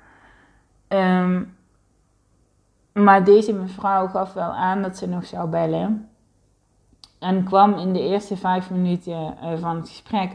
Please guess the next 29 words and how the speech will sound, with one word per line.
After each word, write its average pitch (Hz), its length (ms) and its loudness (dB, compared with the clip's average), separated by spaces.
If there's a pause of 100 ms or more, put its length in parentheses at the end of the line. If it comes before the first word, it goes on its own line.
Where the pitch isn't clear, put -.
echt 190 260 -8
vanaf 165 320 -6
een 170 100 -8
heel 160 460 -6
hoog 156 420 -4
paard. 143 460 -4
En 170 140 -12
ik 165 120 -12
snap 190 300 -6
dat 170 180 -12
ze 175 100 -16
dat 165 180 -12
moeten 160 300 -12
doen. 190 260 2 (600)
Maar 190 200 0
uiteindelijk, 190 880 2
ik 175 140 -10
denk 180 200 -6
wat 175 140 -8
hier 196 140 -2
voor 180 180 -6
wijsheid 170 680 -2
zat - 560 -8 (240)
voor 165 280 -4
mijzelf. 160 720 0
We 185 80 -8
zijn 180 300 -8
allemaal 185 560 0
mensen. 180 680 -4